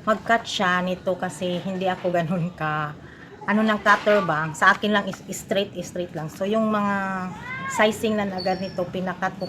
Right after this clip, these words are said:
kay husband. Three R and four R. Ito yung three R na gamit ko for the one by one I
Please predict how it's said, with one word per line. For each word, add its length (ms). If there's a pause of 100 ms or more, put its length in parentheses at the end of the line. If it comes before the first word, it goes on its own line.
kay 280
husband. 640 (640)
Three 480
R 520 (120)
and 240
four 240 (160)
R. 280 (280)
Ito 320
yung 240
three 320
R 200
na 120
gamit 400
ko 240
for 240
the 160
one 240
by 160
one 240
I 160